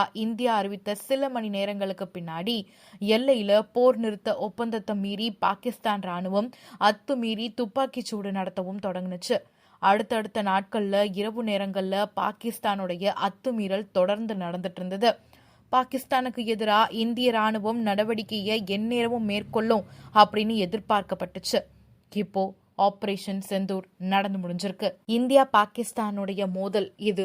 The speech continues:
புதிது கிடையாது. இதுவரையும் நம்ம பல போர்களை சந்திச்சிருக்கோம். முதல் போர் ஆயிரத்தி தொள்ளாயிரத்தி நாற்பத்தி ஏழுல நடந்தது. ஒரு வருடம் இரண்டு மாதம் நடந்த இந்த போர்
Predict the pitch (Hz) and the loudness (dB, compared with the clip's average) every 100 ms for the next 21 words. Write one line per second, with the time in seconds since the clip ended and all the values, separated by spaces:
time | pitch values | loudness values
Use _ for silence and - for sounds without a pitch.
0 | 156 - 226 214 208 165 165 170 185 220 | -4 -4 -2 -2 -6 -8 -8 -8 -2 -4
1 | - _ _ _ _ - 233 240 220 208 | -4 _ _ _ _ -4 -2 0 0 0
2 | 208 208 190 185 196 - _ 214 208 226 | -2 -2 -2 0 0 -2 _ 4 6 4
3 | 220 208 202 185 180 190 180 185 - 196 | 4 2 2 -2 -2 -4 -4 -4 -2 -2
4 | - 202 - _ _ - _ 214 220 226 | 0 -2 -2 _ _ -20 _ 0 6 6
5 | 226 - 190 - _ _ _ - 226 240 | 6 4 2 2 _ _ _ 6 8 8
6 | 226 233 220 202 190 208 190 190 214 214 | 4 0 0 0 0 0 2 2 -2 -4
7 | 180 185 196 175 165 170 196 220 - _ | -2 0 0 -2 -8 -4 0 0 0 _
8 | _ _ _ 208 233 254 226 208 208 208 | _ _ _ 8 8 8 2 2 0 -4
9 | - 202 220 226 214 190 180 196 185 175 | -4 2 2 2 -2 0 0 -2 -4 -4
10 | 180 180 - - 202 226 220 - 202 175 | -2 -4 -4 -4 -4 0 0 0 0 0